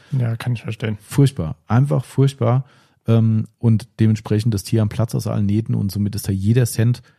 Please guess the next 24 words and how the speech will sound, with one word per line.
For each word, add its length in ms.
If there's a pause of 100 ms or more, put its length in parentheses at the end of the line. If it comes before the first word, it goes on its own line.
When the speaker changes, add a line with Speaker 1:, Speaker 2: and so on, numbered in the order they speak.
(160)
Speaker 2:
äh, 240
wirklich 500 (200)
echt 240
gut 180
aufgehoben 560
und 160
wir 120
wissen 200
halt 120
auch, 100
wo 80
es 80
hingeht, 480
ne? 80
Speaker 1:
Ja. 140 (100)
Speaker 2:
Ich 120
hab 100
das 180
letztes 280
Jahr 140
auch 160
gesagt, 400 (280)
es 120
gibt 220